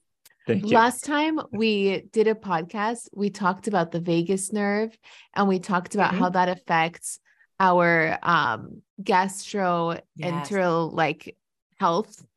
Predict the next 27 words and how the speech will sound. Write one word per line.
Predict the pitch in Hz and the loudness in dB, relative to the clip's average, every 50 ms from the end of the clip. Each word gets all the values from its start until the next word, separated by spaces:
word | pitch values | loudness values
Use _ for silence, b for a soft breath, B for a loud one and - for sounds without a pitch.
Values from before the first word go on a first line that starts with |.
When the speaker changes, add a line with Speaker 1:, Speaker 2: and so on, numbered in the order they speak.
| - - | -18 -2
Speaker 1:
Gut | - 131 117 | 2 2 4
health, | 117 110 110 - | 4 2 2 2
yeah. | - | 2
Speaker 2:
Gut | 220 214 - 190 | 2 2 2 2
health. | 196 185 165 185 240 233 | 2 2 2 2 2 2
<laughs> | - 302 226 - - | 2 0 0 4 2
I | 247 - 240 233 247 | 4 4 4 2 2
Speaker 1:
<laughs> | 202 | 2
Speaker 2:
wanna | 214 214 226 208 208 | 0 0 0 0 0
say, | - 208 | 0 -2
like, | 185 190 208 | -2 -2 -2
this | 220 175 175 | -6 -10 -8
big | _ 156 156 - | _ -8 -8 -6
word, | 147 95 90 - | -10 -12 -12 -12
but | _ - - - | _ -14 -14 -6
gut | - 180 147 - | -2 -2 0 0
health, | 190 151 143 175 - _ | 0 -2 -2 -4 -6 _
basically. | - - - - - - - 466 - - - - B B B B _ _ | -8 -8 -8 -6 -6 -6 -4 -4 -4 -6 -8 -10 B B B B _ _
And, | 226 226 214 208 196 190 185 185 170 - - | 2 2 4 4 4 2 2 0 0 -2 0
um, | - 180 175 170 165 156 - | 2 4 4 4 4 2 2
I | - - | 0 2
remember | 220 214 220 226 226 220 220 208 196 185 | 2 2 2 2 2 4 4 4 4 2
Sidak, | 180 - - - - 233 233 233 220 214 208 - - - | 0 -4 -8 -6 -4 0 4 4 4 4 2 -4 -14 -14
we | 190 190 208 202 | -8 -8 -8 -6
thought, | 202 - 196 190 175 - | -4 -2 0 0 0 -2
had | 190 196 185 185 180 175 | -2 -6 -6 -6 -6 -8
gastritis. | - 180 175 180 180 - - - - 202 170 180 240 277 240 180 139 175 254 262 - - - - | -8 -6 -6 -6 -8 -12 -16 -8 -2 2 2 4 4 4 2 2 0 0 -2 -6 -8 -12 -12 -14